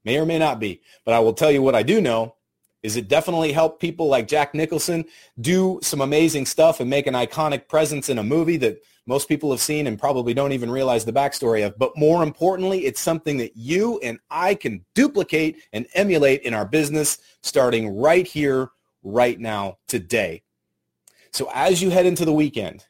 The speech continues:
go out there and do the stuff you love to do. Spend time doing them with the people you love being around. But more importantly, give some consideration today of that one little extra thing you might do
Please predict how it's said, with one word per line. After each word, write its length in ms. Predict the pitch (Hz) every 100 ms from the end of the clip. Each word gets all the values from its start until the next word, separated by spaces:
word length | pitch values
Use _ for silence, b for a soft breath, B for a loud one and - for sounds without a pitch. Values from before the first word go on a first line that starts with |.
| -
go 180 | 151 180
out 200 | 190 190
there 120 | 185
and 160 | 151 143
do 160 | 185
the 80 | 180
stuff 300 | - 180 170
you 80 | 165
love 180 | 165 151
to 60 |
do. 120 | 156
Spend 280 | 160 170 165
time 260 | 175 170 135
doing 220 | 156 160
them 100 | 160
with 80 | 151
the 80 | 120
people 300 | 160 147 139
you 120 | 147
love 240 | 143 120
being 200 | 139 147
around. 260 | 117 107 98
But 120 | 113
more 200 | 123 165
importantly, 560 | 190 - 214 160 117 B B B -
give 180 | 202
some 180 | 214 233
consideration 760 | 220 185 202 190 180 185 - 110
today 580 | - 113 104 147 92 - _ _ 117
of 160 | 110
that 200 | 117 101
one 360 | 104 127 175 202
little 220 | 208 180
extra 260 | 160 - 160
thing 280 | 156 147 196
you 200 | 196 240
might 300 | 240 220 165
do 380 | 202 156 92